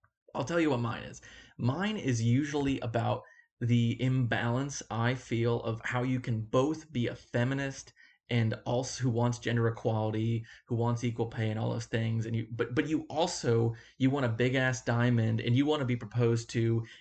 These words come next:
and you wanna make the wedding all about you,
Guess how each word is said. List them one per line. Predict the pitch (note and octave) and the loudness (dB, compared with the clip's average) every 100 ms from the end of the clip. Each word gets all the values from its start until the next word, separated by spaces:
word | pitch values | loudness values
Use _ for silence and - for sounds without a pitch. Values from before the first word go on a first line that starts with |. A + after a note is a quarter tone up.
| - | -2
and | B2 | 2
you | A2+ C#3+ | 4 2
wanna | D3+ C#3+ | 2 0
make | B2+ B2 | -2 -2
the | A#2 | 0
wedding | A#2 A#2+ A#2+ | 2 2 2
all | C3 D3+ | 2 2
about | C3 B2+ B2+ | 2 0 0
you, | A#2 A2+ G#2+ A2 | 0 2 2 0